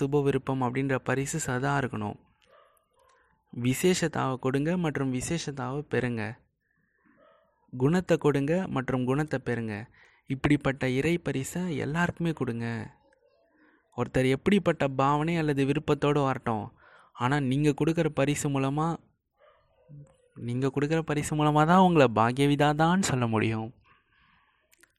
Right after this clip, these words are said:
ஸ்லோகன், உழைப்பின் கூடவே மகான் நிலை மற்றும் ஆன்மீகத்தின் அனுபவம் சேர்ந்து தான் சிரேஷ்டதா ஆகுவதாகும். உழைப்பின் மூலமா, உழைப்பு செய்யணும், ஆனா அது கூடவே மகான் நிலை இருக்கணும்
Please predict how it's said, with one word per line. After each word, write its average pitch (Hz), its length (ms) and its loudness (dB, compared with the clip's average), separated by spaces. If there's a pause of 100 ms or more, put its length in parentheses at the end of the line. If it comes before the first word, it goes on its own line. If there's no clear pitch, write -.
(120)
ஸ்லோகன், 127 840 0 (1500)
உழைப்பின் 165 520 2
கூடவே 143 360 2
மகான் 160 480 0
நிலை 156 320 0
மற்றும் 139 480 0
ஆன்மீகத்தின் 143 680 2
அனுபவம் 131 360 0
சேர்ந்து 120 360 -4
தான் 170 260 -2 (460)
சிரேஷ்டதா - 600 0
ஆகுவதாகும். 117 840 -4 (1160)
உழைப்பின் 139 560 0
மூலமா, 123 360 -4
உழைப்பு 143 440 -2
செய்யணும், 120 340 -4 (580)
ஆனா 117 440 -4
அது 123 180 0
கூடவே 139 380 0
மகான் 147 420 0
நிலை 127 300 -2
இருக்கணும் 110 420 -8